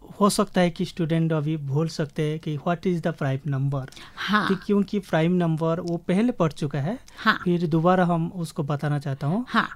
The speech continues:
Speaker 1: कि prime factor ए number है जिसका factor one and same number।
Speaker 2: बिल्कुल।
Speaker 1: Then we can say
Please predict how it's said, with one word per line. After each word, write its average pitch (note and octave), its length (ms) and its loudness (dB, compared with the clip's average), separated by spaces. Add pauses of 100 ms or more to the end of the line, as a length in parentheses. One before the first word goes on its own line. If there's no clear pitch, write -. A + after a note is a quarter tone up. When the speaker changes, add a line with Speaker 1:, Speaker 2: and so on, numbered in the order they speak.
Speaker 1:
कि G#3 140 2
prime F#3+ 360 6
factor F3+ 360 0
ए F3 180 4
number D#3 360 4
है F3 260 0
जिसका D#3+ 360 -2 (120)
factor E3+ 480 0 (520)
one F#3+ 440 4
and F3 200 2
same G#3 340 4
number। C3 300 -2 (200)
Speaker 2:
बिल्कुल। A3 360 0
Speaker 1:
Then G3+ 260 4
we E3+ 160 2
can D#3 260 0
say D#3 220 -2